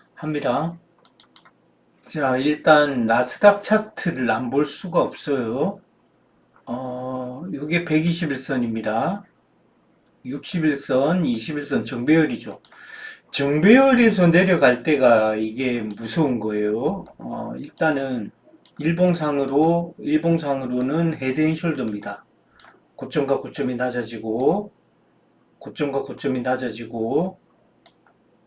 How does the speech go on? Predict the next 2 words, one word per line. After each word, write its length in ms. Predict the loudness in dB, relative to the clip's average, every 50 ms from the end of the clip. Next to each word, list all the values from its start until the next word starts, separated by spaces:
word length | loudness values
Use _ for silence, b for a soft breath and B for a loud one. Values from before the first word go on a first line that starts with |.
| _ _ B B B B B B B B B B B B B B _ _ _ _
그 260 | -2 0 0 0 4
결국은 960 | 6 8 8 8 6 4 4 6 6 6 6 6 4 4 4 2 0 -2 -4